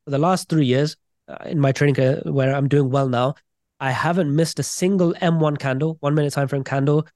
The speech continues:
on Euro U S D or G B P U S D during a London Open or a New York Open, my two windows that I trade. I haven't missed a candle in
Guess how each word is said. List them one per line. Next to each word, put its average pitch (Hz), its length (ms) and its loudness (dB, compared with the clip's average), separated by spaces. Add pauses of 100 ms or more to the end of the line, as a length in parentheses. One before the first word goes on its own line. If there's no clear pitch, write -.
(320)
on 143 160 2
Euro 165 200 4
U 185 120 4
S 180 120 0
D 185 100 0
or 170 140 2
G 151 180 -2
B 147 120 -2
P 156 140 -2
U 139 140 0
S 135 120 -4
D 151 180 0
during 143 300 0
a 135 40 0
London 165 360 2
Open 165 340 -2
or 147 140 -4
a - 20 -2
New 139 80 0
York 127 240 0
Open, 120 320 -4
my 147 80 -4
two 151 320 4
windows 139 400 2
that 127 140 0
I 123 80 0
trade. 147 320 0 (560)
I 131 60 -2
haven't 165 300 2
missed 156 200 0
a 151 40 -8
candle 156 380 0
in 139 240 0